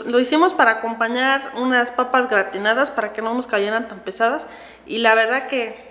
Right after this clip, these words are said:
no quedó nada, se terminó de volada. Esto es lo que vamos a necesitar. Una cabeza de brócoli que ya debe de estar lavada y ya miren, ya está picado y todo.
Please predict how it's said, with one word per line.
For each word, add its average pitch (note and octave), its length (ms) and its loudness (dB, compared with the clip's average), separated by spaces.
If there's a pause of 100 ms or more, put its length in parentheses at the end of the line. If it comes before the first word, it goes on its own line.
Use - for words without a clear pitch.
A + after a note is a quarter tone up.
(200)
no C4 300 4
quedó B3+ 240 2
nada, A3 320 4
se G#3+ 200 -4
terminó A3+ 760 2 (340)
de G#3 140 -6
volada. F#3 440 0 (440)
Esto G4 240 4
es E4+ 40 4
lo D#4+ 140 4
que C4+ 60 -4
vamos B3+ 320 0
a A3+ 60 2
necesitar. F#3 580 -10 (600)
Una D#4+ 280 6
cabeza B3+ 400 6
de G#3 140 4
brócoli A3+ 500 2
que G#3+ 160 -6
ya G#3 140 4
debe A3+ 260 0
de F#3 60 0
estar G3+ 320 -2
lavada G#3+ 680 2
y F#3+ 140 -4
ya G3+ 180 0
miren, G3+ 300 -2
ya G3 100 -4
está G3+ 260 -10
picado F#3+ 400 -4
y G3+ 60 -4
todo. G3+ 400 -4